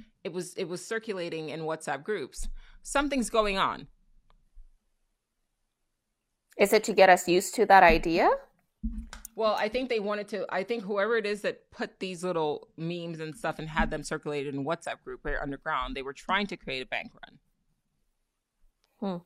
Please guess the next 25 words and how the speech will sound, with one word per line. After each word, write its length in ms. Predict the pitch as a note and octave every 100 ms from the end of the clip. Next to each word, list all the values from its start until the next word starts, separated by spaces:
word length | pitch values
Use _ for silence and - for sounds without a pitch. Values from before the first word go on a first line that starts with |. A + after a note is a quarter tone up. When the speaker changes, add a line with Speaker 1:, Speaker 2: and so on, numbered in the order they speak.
| _ _ _ _ -
Speaker 1:
Um, 380 | E3+ D3+ D3 -
I 80 | E3+
think 200 | F3+ F#3+
a 60 | F3+
couple 300 | - A#3+ G3
of 80 | D#3+
banks 260 | D#3 D#3+
actually 280 | D3+ - D3+
got 240 | C3+ -
cra-, 480 | - - - D#3+ - -
like, 300 | D#3 C#3+ -
crushed 520 | - - D3 - - -
because 560 | D3+ - D#3+ C#3+ C#3+
I 40 | D#3
think 180 | G3
there 60 | E3
was 120 | D#3
a 140 | D3+ D3 C#3+
local 340 | F#3+ G3+ G3
regional 360 | E3+ F3+ E3+ D3+
bank 300 | D#3 D3 C#3
here 200 | D#3 D3
in 100 | C#3
San 180 | D3 C#3
Diego 540 | D3+ E3+ F#3 - F#3+